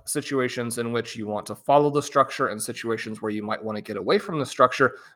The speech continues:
take a detour because you get this great value. And Colin, obviously one of the things that we're starting with here and can explore in these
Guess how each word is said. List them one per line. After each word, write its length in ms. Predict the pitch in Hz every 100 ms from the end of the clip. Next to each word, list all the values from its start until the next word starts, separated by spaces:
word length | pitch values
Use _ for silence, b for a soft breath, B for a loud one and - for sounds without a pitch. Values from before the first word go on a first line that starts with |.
| _
take 180 | 156 147
a 60 |
detour 440 | 120 143 143 139 131
because 320 | 117 120 117
you 80 | 120
get 200 | 117 -
this 160 | 113
great 340 | - - 117 - - 120
value. 560 | 123 135 127 120 117 b b b b -
And 80 | 131
Colin, 240 | 123 120
obviously 460 | 104 127 127 127 117
one 160 | 117
of 60 | 113
the 60 |
things 280 | 110 110 107
that 80 | 98
we're 120 | 104
starting 460 | - 123 123 113 113
with 140 | 107
here 420 | - 123 120 117 b b b -
and 360 | 127 117 107
can 160 | - 117
explore 920 | 107 - - - 135 131 131 117 - - _ _ _ _ _ _ _ -
in 140 | 139
these 360 | 123 120 113